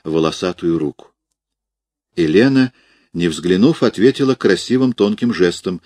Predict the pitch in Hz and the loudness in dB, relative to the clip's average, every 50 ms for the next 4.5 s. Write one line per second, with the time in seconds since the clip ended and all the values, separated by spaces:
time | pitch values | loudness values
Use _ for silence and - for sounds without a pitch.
0 | _ _ _ - - - - - - 110 127 135 - - - 95 82 80 80 80 | _ _ _ -12 -10 -8 -8 -4 -2 -2 -2 -2 -4 -6 -6 -4 -2 0 0 0
1 | 85 90 101 143 170 - 143 113 87 92 110 110 104 - - 90 82 85 87 - | 0 2 2 2 2 0 0 0 2 4 4 4 2 2 -2 0 0 0 0 -2
2 | - - - 87 - - 82 80 78 76 - _ - 82 85 113 151 165 165 156 | -4 -8 -10 -10 -8 -4 -2 -2 -2 -2 -4 _ -6 -2 0 0 2 0 0 -2
3 | 156 156 139 - - - _ _ _ - 85 78 - - 82 87 98 - - - | -2 -4 -4 -6 -12 -20 _ _ _ -4 -4 -4 -4 -4 -6 -6 -6 -6 -8 -10
4 | 92 90 85 - - 82 71 - - - | -12 -12 -12 -10 -10 -10 -10 -10 -12 -18